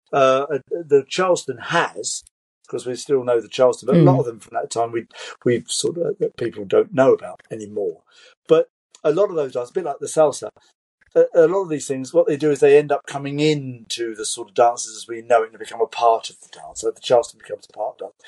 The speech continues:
Speaker 1: it. It has a, a sort of identity all of its own. But, um, the, but it was all influenced by what was going on around the world and in society, and music was a huge influence.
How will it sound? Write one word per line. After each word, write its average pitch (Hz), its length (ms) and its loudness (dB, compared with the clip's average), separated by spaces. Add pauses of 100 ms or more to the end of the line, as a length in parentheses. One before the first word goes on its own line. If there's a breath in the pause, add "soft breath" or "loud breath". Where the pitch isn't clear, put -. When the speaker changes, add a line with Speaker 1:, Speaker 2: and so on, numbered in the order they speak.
(160 loud breath)
Speaker 1:
it. - 60 0
It - 60 2
has 113 200 0
a, - 60 -4 (640 soft breath)
a - 40 -8
sort - 480 -14
of - 80 -10
identity 110 420 2
all 110 100 0
of 110 80 -4
its - 120 -6
own. 110 200 -6 (420 loud breath)
But, 165 160 4
um, 175 260 2 (280)
the, 180 240 -4 (200)
but 185 140 0
it 180 100 4
was 170 100 0
all 226 180 8
influenced 147 480 -2
by 143 80 0
what 170 160 -4
was 143 80 -18
going 139 180 2
on 131 120 -2
around 127 160 2
the 123 80 -4
world 127 240 6
and 131 180 -4
in 127 140 -8
society, 117 460 -8 (220 soft breath)
and 151 220 0
music 156 360 -2
was 113 140 -14
a 104 40 -18
huge 101 300 -12
influence. - 420 -20